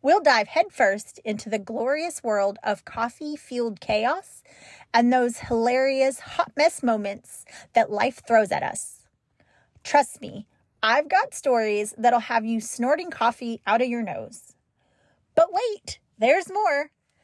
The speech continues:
This podcast isn't just about me blabbering on. Oh no, I'm inviting some amazing guests to join the chaos and share their own hot mess moments. We'll have co-hosts,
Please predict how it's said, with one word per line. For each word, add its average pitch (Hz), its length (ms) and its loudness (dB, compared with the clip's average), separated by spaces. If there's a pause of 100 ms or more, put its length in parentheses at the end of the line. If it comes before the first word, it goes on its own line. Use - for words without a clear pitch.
(340)
This 370 280 -2
podcast 247 880 -2
isn't 285 380 -4
just 254 500 2
about 220 300 2
me 202 280 -6
blabbering 220 800 -2
on. 160 360 -4 (680)
Oh 349 260 4
no, 233 400 -2 (320)
I'm 294 220 0 (180)
inviting 214 560 -6
some 220 320 -14
amazing 220 460 -8
guests 254 280 -6
to - 120 -12
join 220 300 -4
the 226 60 -4
chaos 190 640 -4 (480)
and 240 160 2
share 240 360 -2
their 226 200 -4 (140)
own 330 180 4
hot 233 220 -6
mess 185 200 -6
moments. - 600 -18 (420)
We'll 254 140 6
have 226 200 -2
co-hosts, 370 840 0